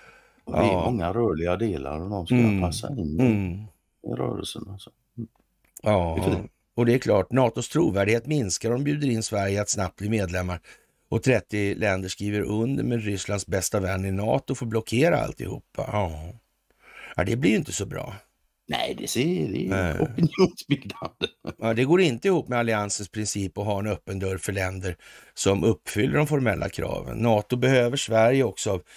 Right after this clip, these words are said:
Speaker 2: ett annat skäl. Alliansen vill kunna slutföra sin försvarsplanering för norra Europa och där är Sverige en viktig del, ja. Ja. Man tycker man flaggar lite för att vi ska ha dem där lite mer på permanent basis, va?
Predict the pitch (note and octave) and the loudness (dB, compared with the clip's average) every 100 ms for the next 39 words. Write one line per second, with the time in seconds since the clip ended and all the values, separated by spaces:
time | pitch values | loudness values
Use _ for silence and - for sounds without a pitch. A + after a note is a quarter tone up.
0 | - - - G#2+ F#2+ F#2+ C#3+ - - A#2 | -12 -4 4 4 4 -2 -6 -4 -6 -4
1 | G2+ G#2+ G2 F#2+ - A2+ A#2 - A2+ A2+ | -4 -2 -4 -4 -4 -2 -2 -2 -4 -2
2 | C3 A2 - G#2+ A2+ A#2 A2 F#2+ - - | 0 -2 -2 -2 0 0 -2 -4 -8 -20
3 | - - - G2+ - A2+ - - - G2 | -20 -16 -4 -2 2 4 4 0 -4 -2
4 | G2 A2 B2 C3 A#2+ F#2+ F#2+ F#2 F2+ - | 0 -2 -2 0 0 2 2 2 -4 -4
5 | F#2+ - A2 - G2+ - - - - G2 | -6 -2 -4 -2 -4 -4 -6 -8 -8 -8
6 | A2+ F#2 F#2+ A2 - - F#2 - B2 - | -8 -8 -8 -8 -12 -10 -10 -6 -6 -4
7 | F#2+ - A#2 G#2 - - F#2 E2 D#2 D2+ | -6 -6 -8 -12 -18 -6 -4 -4 -6 -12
8 | F2 G2 - _ _ _ - - - - | -12 -16 -20 _ _ _ -20 -18 -8 2
9 | B2 C3 C#3+ C#3+ - F3+ D#3 G#2 D3 G#3+ | 2 4 4 4 4 2 2 0 -2 -2
10 | F#3 - G#2+ G2+ A#2+ - A#2+ G#2+ A2 G2 | -4 -2 -2 -2 -8 -4 0 0 0 -4
11 | G2 - G#2 - F2+ G2+ F#2+ A2+ C#3 - | -6 -8 -10 -8 -6 -4 -4 -6 -6 -8
12 | - - - - - | -12 -10 -12 -14 -16